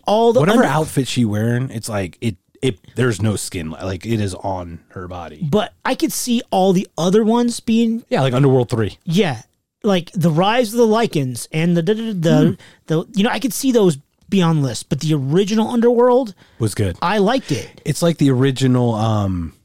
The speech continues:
Speaker 2: the one with Mila Jovovich. Resident Evil. The
Speaker 1: Okay.
Speaker 2: first one's good.
Speaker 1: Yeah.
Speaker 2: And then they just retreaded and, like, just cash grabbed.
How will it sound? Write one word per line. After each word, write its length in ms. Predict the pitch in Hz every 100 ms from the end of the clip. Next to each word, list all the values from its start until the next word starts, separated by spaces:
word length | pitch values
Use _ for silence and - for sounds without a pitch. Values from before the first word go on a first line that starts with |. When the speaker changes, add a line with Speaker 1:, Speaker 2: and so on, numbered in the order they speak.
| -
Speaker 2:
the 80 | 113
one 220 | 120 117
with 240 | 107 -
Mila 360 | 117 123 120 113
Jovovich. 680 | 110 120 101 87 82 - - _ _ _ - _ _ - - - - -
Resident 440 | 135 147 135 135 131
Evil. 340 | 123 98 82 - 208
The 60 | 180
Speaker 1:
Okay. 160 | 165 170
Speaker 2:
first 180 | 180
one's 180 | 160 131
good. 340 | 120 139 165 165
Speaker 1:
Yeah. 260 | 175 165 135
Speaker 2:
And 80 |
then 100 | 135
they 120 | 135 120
just 280 | 123 - 123
retreaded 640 | 123 - 131 120 120 113
and, 140 | 107
like, 240 | 107 104 95
just 300 | 110 - -
cash 280 | - 104 -
grabbed. 360 | 87 78 -